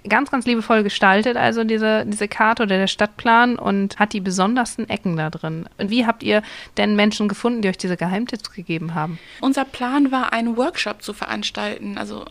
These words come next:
Speaker 2: eigentlich ein analoger Workshop, wo wir verschiedene Leute angeschrieben haben, von jung bis alt, rot, grün, grün, blau, verschiedene Hintergründe wirklich. Und da hatten wir so dreißig Leute rausgepickt von Leuten, die wir kannten oder wo wir gedacht haben, „Ey, ihr könnt doch,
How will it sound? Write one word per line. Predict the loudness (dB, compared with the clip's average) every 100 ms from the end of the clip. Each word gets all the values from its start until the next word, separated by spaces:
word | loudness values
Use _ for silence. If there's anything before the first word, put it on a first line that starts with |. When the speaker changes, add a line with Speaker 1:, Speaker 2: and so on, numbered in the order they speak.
| -8
Speaker 2:
eigentlich | -4 -4 -4
ein | -4
analoger | -2 0 0 0 0
Workshop, | 0 0 -4 -4
wo | -4
wir | -4
verschiedene | -4 -2 0 2
Leute | 0 -4 -4
angeschrieben | -2 0 -2 0 0 2
haben, | 0 -2
von | -4 -2
jung | 2 2
bis | 2 -2
alt, | -2 0 -2 -4 -8 -10 -12
rot, | -2 0 0
grün, | -2 -4 -6
grün, | -4 -2 2
blau, | 4 6 4
verschiedene | -2 -2 6 8 8 8 4 2
Hintergründe | 2 2 2 2 2 0
wirklich. | -2 -2 -2 -2 -8 -12 -12 -14 -16 -2
Und | 0 2 0 0
da | 2 2
hatten | 0 -4
wir |
so | -4
dreißig | -2 -2 -2 -4 0
Leute | 0 0 2
rausgepickt | 2 0 -6 -4 -4 -2
von | -4 0
Leuten, | 0 0
die | -4
wir | -4
kannten | -2 0 0 0 -4
oder | -2 0
wo | 0 0
wir | 0
gedacht | 0 -4 -4 -4
haben, | -6
„Ey, | -2 -2 -2 -4
ihr | -4
könnt | -2 -2
doch, | -4